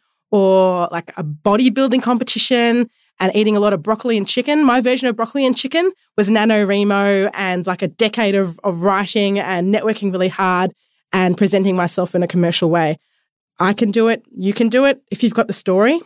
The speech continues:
please do write it. Please visit a hundred days of brave dot com to learn more about my brilliant book.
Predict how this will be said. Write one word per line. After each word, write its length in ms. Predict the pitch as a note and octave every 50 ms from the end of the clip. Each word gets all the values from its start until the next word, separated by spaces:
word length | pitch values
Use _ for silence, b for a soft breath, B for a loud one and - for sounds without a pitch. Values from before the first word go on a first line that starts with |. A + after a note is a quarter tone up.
| _ _
please 260 | - - B3+ G#3+ A3 A3
do 160 | - F#3+ F3
write 240 | F3+ F3+ G3+ G#3 -
it. 300 | F4 F#4 - - - - _ _ _ _ _ _ _ -
Please 260 | - D#4+ E4 C#4 G#3+
visit 340 | G3 F#3+ - G#3 G3 F#3 -
a 40 | -
hundred 280 | - - G3+ F#3+ F3+ E3+
days 180 | F#3+ F3 F3
of 100 | - E3
brave 220 | D3+ F#3 E3+ F3+ E3+
dot 160 | - - -
com 340 | - - F3 G3+ C4+ F4 E4+
to 120 | - - G3
learn 240 | F3+ F#3 F#3 F#3
more 200 | F3+ F#3 F#3 F#3+
about 180 | F#3 G3 F#3 -
my 100 | G3+ F#3+
brilliant 420 | F#3+ D#3+ G#3 G#3 G3+ G3 F#3 -
book. 300 | - B3 D4+ - - -